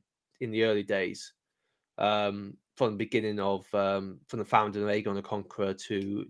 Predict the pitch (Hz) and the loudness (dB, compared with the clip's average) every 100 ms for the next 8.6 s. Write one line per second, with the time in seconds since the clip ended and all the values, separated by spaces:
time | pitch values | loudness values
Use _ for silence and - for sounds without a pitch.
0 | - 107 104 101 98 - _ - _ - | -6 -4 -2 -2 -4 -8 _ -20 _ 2
1 | 113 107 101 101 104 104 - 107 113 104 | 6 6 6 0 -4 -8 -6 4 6 6
2 | 104 - 107 104 98 98 117 - 113 101 | 2 2 4 6 4 0 -6 -2 -2 -2
3 | 98 - 101 98 - - 98 107 104 98 | -6 0 2 2 -2 -4 0 2 2 2
4 | 113 - _ _ _ _ _ _ _ _ | -2 -10 _ _ _ _ _ _ _ _
5 | - - - - - - 139 135 131 131 | -20 -18 -20 -20 0 12 12 12 12 10
6 | - _ _ _ _ _ _ _ _ _ | -2 _ _ _ _ _ _ _ _ _
7 | _ _ _ _ _ - 202 180 185 185 | _ _ _ _ _ 6 12 12 12 12
8 | 120 147 - 151 135 - | 12 8 6 2 2 -6